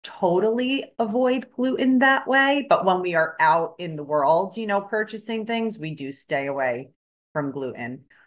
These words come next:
And very minimal dairy, unless it's from, you know, a local farm. It's more of, like, a fresh cheese versus a processed cheese. So we,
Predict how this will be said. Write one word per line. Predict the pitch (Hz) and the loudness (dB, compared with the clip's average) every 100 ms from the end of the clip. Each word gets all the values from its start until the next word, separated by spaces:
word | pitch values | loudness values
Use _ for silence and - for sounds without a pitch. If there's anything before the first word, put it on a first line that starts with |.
| _ _ _ - | _ _ _ -4
And | 180 165 | -2 2
very | 202 220 233 | 4 4 2
minimal | 202 196 196 190 185 147 - _ _ _ | 0 0 -2 -2 -2 -4 -16 _ _ _
dairy, | 156 151 175 254 339 370 370 - | -2 0 2 0 -2 -4 -6 -6
unless | 170 165 160 180 | -2 2 2 0
it's | 175 - | -4 -6
from, | - 165 160 151 147 147 151 151 - _ _ _ | -2 2 4 2 0 -4 -10 -12 -16 _ _ _
you | 254 | -2
know, | 202 | 0
a | |
local | 165 165 165 170 | 2 0 0 -6
farm. | - 254 247 240 247 247 240 233 233 _ | -4 4 6 6 4 2 2 -2 -6 _
It's | 151 - | -20 -10
more | 170 165 | -2 2
of, | 156 | 2
like, | 147 | 0
a | 127 | -2
fresh | - - 202 196 - - | -4 2 2 2 -4 -10
cheese | - 208 190 190 180 | -8 -4 -2 -2 -4
versus | 151 160 156 160 | -4 -4 -4 -6
a | 139 | -8
processed | - 202 196 196 196 185 185 - | -2 4 4 4 2 0 -2 -8
cheese. | 202 185 175 175 170 - - _ _ _ _ _ | -4 0 0 0 -4 -10 -20 _ _ _ _ _
So | - 160 151 143 143 143 | -2 2 4 4 0 -10
we, | - 160 156 151 147 139 | -10 -6 -4 -4 -4 -8